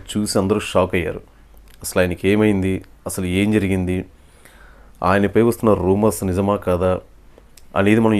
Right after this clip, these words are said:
ఈ వీడియోలో తెలుసుకుందాం. అంతకంటే ముందు మన ఛానల్ మొదటిసారిగా చూస్తున్న వాళ్ళు ఛానల్ సబ్స్క్రైబ్ చేసుకోండి. వీడియో నచ్చితే లైక్ చేయండి, షేర్ చేయండి, కామెంట్ చేయండి. హీరో విశాల్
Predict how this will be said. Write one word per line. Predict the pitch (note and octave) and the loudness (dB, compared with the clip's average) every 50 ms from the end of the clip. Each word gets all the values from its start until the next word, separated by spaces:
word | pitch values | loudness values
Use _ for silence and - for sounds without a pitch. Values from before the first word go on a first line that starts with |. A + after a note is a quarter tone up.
| F#2 | 0
ఈ | F2+ F2 | 0 0
వీడియోలో | F#2 F#2 F#2+ F#2+ G#2+ | 0 0 0 0 0
తెలుసుకుందాం. | A2+ - F2 - - - - - - - - - - - - _ _ _ _ - | 0 -2 -6 -6 -8 -10 -12 -12 -12 -12 -14 -18 -20 -20 -20 _ _ _ _ -10
అంతకంటే | - F#2 F#2 - - G#2 G2 | -6 -4 -2 0 0 2 2
ముందు | G2+ G#2 G2+ | 2 2 2
మన | G2 F#2+ F#2 F2+ - | 2 0 0 0 0
ఛానల్ | F#2+ F#2+ G2+ G#2+ G2+ F#2+ | 0 0 2 2 0 0
మొదటిసారిగా | F#2+ F#2 F#2+ F#2 - G#2 G2+ F#2+ G2 F#2+ - | 0 -2 -2 0 0 0 2 2 0 -2 -4
చూస్తున్న | G2+ F#2+ - G2+ F#2+ | -6 -8 -4 -4 -2
వాళ్ళు | F#2+ G2 F#2+ F#2 - | -2 -2 -2 -4 -4
ఛానల్ | F2+ F#2 F#2+ F2+ - - | -2 -2 -2 -4 -4 -6
సబ్స్క్రైబ్ | G2 - - - G#2 F2+ - - G2+ | -8 -8 -4 -4 -4 -4 -2 -4 -6
చేసుకోండి. | F#2 - - F#2+ F#2 G2+ C3 F3 - - - - - - - - - - - - - - - E2 | -6 -6 -6 -6 -4 -4 -6 -8 -10 -14 -20 -20 -20 -20 -20 -20 -20 -20 -20 -20 -20 -14 -8 -6
వీడియో | F2 F2+ G2 G2 | -2 0 0 0
నచ్చితే | F#2+ F#2 - - - G#2 F#2 F2 | 0 -2 -4 -2 0 0 2 2
లైక్ | F2 F2+ F2+ - - - | 2 0 -2 -4 -6 -4
చేయండి, | G#2+ F#2+ F#2+ F#2+ F#2 - | -2 -2 -2 -2 -4 -4
షేర్ | - F#2+ F#2 F2+ - | -2 -2 -2 -2 -2
చేయండి, | - F2+ F2 F2+ F2 - - | -4 -4 -4 -4 -4 -4 -4
కామెంట్ | - F#2 F2+ F2 E2 - | -4 -4 -4 -4 -8 -10
చేయండి. | - - - - - - | -10 -10 -12 -12 -10 -8
హీరో | A2 G#2+ A#2 A#2 G2 | -4 -2 -2 0 0
విశాల్ | F#2 F#2+ - G2 F#2 | -2 0 0 0 0